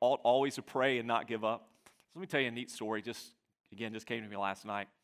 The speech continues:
Uh, my son Alex called me last night from Portugal after a basketball game, and I assumed he just wanted to talk about the game. It was our third game of the season, and he,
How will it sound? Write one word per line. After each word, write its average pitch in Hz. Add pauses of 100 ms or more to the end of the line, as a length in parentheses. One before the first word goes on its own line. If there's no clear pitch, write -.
(520)
Uh, 104
my 113
son 139
Alex 131
called 123
me 110
last 110
night 113
from 107
Portugal 113
after 107
a 101
basketball 107
game, 98
and 98 (320)
I -
assumed 170
he 143
just 139
wanted 127
to -
talk 123
about 113
the 107
game. 107
It 107
was 104
our 107
third 113
game 113
of 107
the -
season, 107
and 104
he, 101